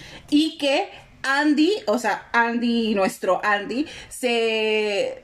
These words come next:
se armara de pelotas y que se dedicara a destruir lo que estuviera como esta guerra entre los dos.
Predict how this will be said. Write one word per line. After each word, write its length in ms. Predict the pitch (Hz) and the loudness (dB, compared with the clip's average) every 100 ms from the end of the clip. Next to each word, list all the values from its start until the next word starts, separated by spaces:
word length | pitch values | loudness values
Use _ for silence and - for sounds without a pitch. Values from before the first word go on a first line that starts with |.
| - | -14
se 160 | 214 247 | -6 -2
armara 380 | 220 254 339 403 | 0 2 2 2
de 140 | 226 | 0
pelotas 920 | - 208 208 247 247 254 381 587 - - - - - | -2 -2 2 2 2 0 -2 -2 -10 -20 -20 -20 -8
y 120 | 247 175 | -6 -2
que 120 | 233 | -2
se 160 | - 226 | -2 0
dedicara 800 | 226 233 233 254 262 302 262 - - | 0 0 0 2 2 2 -2 -6 -2
a 420 | 196 190 294 - - | 0 2 2 0 -2
destruir 520 | 220 208 - 226 226 | -2 -2 -2 0 2
lo 160 | 226 220 | 0 -2
que 60 | - | -6
estuviera 380 | 220 220 233 | -2 -2 -2
como 220 | 233 208 208 | -2 -2 -2
esta 260 | 240 220 | 0 0
guerra 260 | 226 208 220 | 0 0 -2
entre 280 | 220 190 180 | -2 0 2
los 240 | 175 180 | 0 0
dos. 320 | 208 220 - | -2 -2 -6